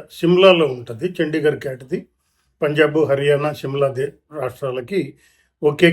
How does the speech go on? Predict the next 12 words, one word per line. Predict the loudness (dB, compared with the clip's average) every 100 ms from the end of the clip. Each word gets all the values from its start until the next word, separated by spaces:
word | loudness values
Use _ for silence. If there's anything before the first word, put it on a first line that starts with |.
| 4
క్యాట్. | 0 2 0 0
అందులో | 0 2 2 2
ఒక | -2 -2
బ్రాంచ్ | 2 4 4 0 -8 -14 -12
సిమ్లాలో | -6 -2 -2 -2 -6
ఉంటుంది. | -8 -8 -4 -2
అందులో | 2 4 4 0 _ _ _ _ _ _ _ _ _ _ _ _ _
సెవెంటీ | 2 6 6 4 4 6
ఎయిట్ | 6 4 -4 0
పాయింట్ | 4 6 4 2 -6 -4
టూ | 0 0 0 _ _ _ _ _ _ _ _ _ _ _ _ _ _ _ _ _ _ _ _ _ _ _ _ _ 0
వే-, | 6 6